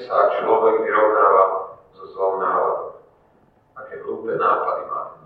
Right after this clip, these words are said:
druhý. Vôbec s ním nie je reči. Tak som v slepej uličke, ani vpred, ani späť. Možno sa z hĺbky duše hanbím za slová, ktoré mi vyklzli z úst.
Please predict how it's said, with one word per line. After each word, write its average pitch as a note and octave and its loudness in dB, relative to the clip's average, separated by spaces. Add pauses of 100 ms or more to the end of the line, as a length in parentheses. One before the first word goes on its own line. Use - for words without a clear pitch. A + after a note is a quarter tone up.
druhý. - -18 (100)
Vôbec E3 2
s - -6
ním - -16
nie - -18
je - -12
reči. A#4 -8 (1200)
Tak - -8
som - -12
v - -18
slepej B2 6 (140)
uličke, - -2 (360)
ani - -20 (320)
vpred, - 2 (180)
ani - -8
späť. - -6 (1200)
Možno A2+ -10
sa A2+ -8
z - -8
hĺbky B2+ 0
duše A#2+ -4 (120)
hanbím B2+ 2
za - -6 (100)
slová, A2+ 6 (160)
ktoré A2+ 0
mi - -4 (120)
vyklzli - -6
z - -18
úst. - -20